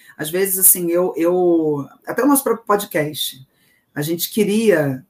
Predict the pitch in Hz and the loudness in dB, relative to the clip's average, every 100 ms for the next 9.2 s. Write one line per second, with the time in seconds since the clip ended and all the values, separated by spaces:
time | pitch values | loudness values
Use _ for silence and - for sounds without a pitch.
0 | _ _ 208 214 196 180 226 180 180 - | _ _ 0 2 2 2 2 2 2 -2
1 | 233 254 - 254 262 226 214 208 202 - | -4 -6 -2 0 0 -2 -2 -2 -4 -6
2 | 190 - 190 175 208 208 175 175 180 175 | -2 0 0 0 2 2 2 0 0 0
3 | 170 175 170 170 165 175 - 160 160 160 | -2 -2 -2 -2 -4 -4 -2 2 2 2
4 | 160 - - 285 - - 170 165 185 175 | -4 -6 -10 -12 -10 2 2 4 2 2
5 | 165 165 - 165 170 175 175 170 175 170 | 0 -2 -2 0 0 2 2 2 2 0
6 | 165 170 170 170 170 165 180 165 175 - | 2 2 2 2 2 0 -2 -4 -4 -4
7 | 170 165 165 180 175 170 170 175 170 165 | 2 2 2 -2 -4 -2 2 6 6 4
8 | 175 151 175 175 170 170 175 170 175 170 | -2 -2 2 4 4 2 0 2 4 4
9 | 165 | 2